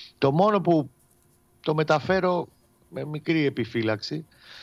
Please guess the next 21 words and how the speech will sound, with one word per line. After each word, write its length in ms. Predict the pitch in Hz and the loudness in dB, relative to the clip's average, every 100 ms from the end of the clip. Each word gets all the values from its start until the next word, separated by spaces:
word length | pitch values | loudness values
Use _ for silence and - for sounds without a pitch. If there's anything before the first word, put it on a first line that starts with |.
| - - | -20 -8
που 100 | 131 | -6
μου 160 | 139 | -4
έχουν 200 | 143 131 | -2 -2
πει, 280 | 123 160 185 | 2 2 4
είναι 120 | 185 | 2
ότι 440 | 185 180 170 165 165 | 0 0 0 2 2
ο 20 | |
Παναθηναϊκός 400 | 160 160 156 165 | 2 0 0 -2
τις 80 | 170 | -2
τελευταίες 540 | 185 165 - 175 175 - | 2 0 0 -2 -2 -2
ημέρες 380 | 147 165 170 160 | -2 -2 -2 -4
ήταν 260 | 175 175 | -4 -6
σε 120 | 170 151 | -4 -6
συζητήσεις 840 | 143 123 117 156 160 170 175 - _ _ _ _ _ | -4 -6 -6 -4 -4 -2 -4 -6 _ _ _ _ _
με 120 | 131 | -6
σκανδιναβό 640 | 131 143 131 131 131 127 165 | -2 0 0 0 0 0 -2
κεντρικό 360 | 165 143 143 156 | -2 -4 -2 -2
αμυντικό. 540 | 143 131 127 113 90 - _ _ _ _ _ _ _ _ _ | -2 -8 -4 -4 -4 -12 _ _ _ _ _ _ _ _ _
Ότι 260 | - - 95 | -16 -12 -10
δηλαδή 480 | 107 107 107 123 | -8 -6 -2 0
από, 460 | 120 120 117 107 | 0 0 0 0